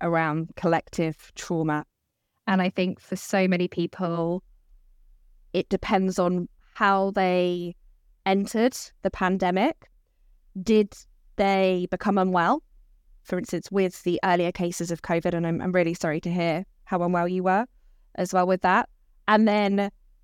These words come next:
what is their opportunity coming out? So what we have experienced at Together Co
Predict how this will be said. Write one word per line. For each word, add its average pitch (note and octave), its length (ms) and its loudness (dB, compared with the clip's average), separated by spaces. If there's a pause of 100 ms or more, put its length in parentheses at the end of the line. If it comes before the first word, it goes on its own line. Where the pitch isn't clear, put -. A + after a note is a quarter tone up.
(260)
what G3+ 240 2
is G3 60 0
their G3+ 120 2
opportunity F#3+ 460 -4
coming F3+ 280 -2
out? D#3+ 240 -4 (1200)
So - 200 -2
what A3 220 0
we B3+ 160 2
have C4 160 0
experienced G3+ 800 0
at - 80 -8
Together G3 320 0
Co E3+ 540 -2